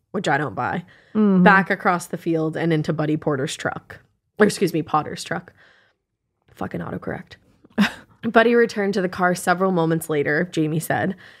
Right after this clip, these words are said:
Speaker 1: and Jamie gave him his gun back, and they silently drove back to Jamie's house, where Buddy dropped him off at the end of his driveway. Jamie said he vomited in the street before going inside, and once he was inside,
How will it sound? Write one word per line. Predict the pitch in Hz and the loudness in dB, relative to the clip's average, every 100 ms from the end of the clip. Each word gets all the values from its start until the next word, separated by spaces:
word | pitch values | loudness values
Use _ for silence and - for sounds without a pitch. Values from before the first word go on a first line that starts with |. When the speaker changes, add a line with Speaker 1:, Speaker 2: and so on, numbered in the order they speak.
| _ - | _ -2
Speaker 1:
and | 185 175 | 2 4
Jamie | 170 180 | 4 4
gave | 170 175 170 | 4 2 2
him | 208 | 2
his | 214 190 | 2 2
gun | 180 165 | 0 0
back, | 180 165 170 - | 0 -2 -4 -4
and | 170 | 0
they | 170 | 0
silently | - 170 165 165 185 | 0 0 0 2 0
drove | 175 170 160 | 2 2 2
back | 165 165 | 0 0
to | 170 | -2
Jamie's | 165 165 165 165 | -2 0 0 0
house, | 156 143 170 - | 0 0 -4 0
where | 170 | 0
Buddy | 160 165 160 | 2 0 0
dropped | 170 160 - | 0 0 0
him | 196 175 | 0 2
off | 160 170 | 0 -2
at | 165 | -4
the | 156 | -2
end | 151 | -4
of | 147 | -4
his | 160 | -4
driveway. | 156 131 - 135 90 98 _ _ _ _ _ | -2 -4 -4 -6 -8 -8 _ _ _ _ _
Jamie | - 170 165 | 2 4 4
said | 170 | 2
he | 180 | 2
vomited | 156 165 175 185 185 | 4 4 4 2 2
in | 185 | 2
the | 180 | 0
street | - 165 160 - | -2 -2 -2 -2
before | 170 170 165 | -2 2 2
going | 165 170 | 2 2
inside, | 170 165 139 123 139 - - - _ | 0 -2 -2 -2 -2 -4 -12 -20 _
and | - 165 | 0 2
once | 165 160 | 4 2
he | 175 | 2
was | 185 269 202 | 6 4 4
inside, | 196 185 180 175 175 180 | -4 -2 0 0 0 -4